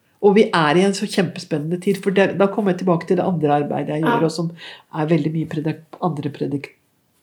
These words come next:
Speaker 1: du kan se det i, reflektert i astrologien, men ikke bare, at vi er i en tid nå som, ja, som, som vi bare har drømt om at skulle komme.
Speaker 2: Mm.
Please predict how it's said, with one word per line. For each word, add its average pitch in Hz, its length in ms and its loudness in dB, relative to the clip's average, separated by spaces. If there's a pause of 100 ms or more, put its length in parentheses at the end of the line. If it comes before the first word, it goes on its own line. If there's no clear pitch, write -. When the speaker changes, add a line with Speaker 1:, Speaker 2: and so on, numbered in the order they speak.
(120)
Speaker 1:
du 180 100 -8
kan 185 140 -2
se 170 300 2
det 165 180 0
i, 175 160 2 (280)
reflektert 175 720 0
i 165 80 0
astrologien, 196 560 -2
men 196 140 0
ikke 190 180 -6
bare, 185 540 2 (600)
at 185 260 -2
vi 190 120 4
er 151 320 0
i 156 80 -2
en 170 120 -4
tid 165 280 -6
nå 151 300 -6
som, 160 320 -6 (1080)
ja, 175 140 -2
som, 175 360 -4
som 185 220 -4
vi 180 120 2
bare 165 200 0
har 165 120 -2
drømt 147 380 -6
om 190 160 -4 (120)
at 180 300 -12
skulle 185 320 -4
komme. 180 380 -2 (200)
Speaker 2:
Mm. 226 200 -18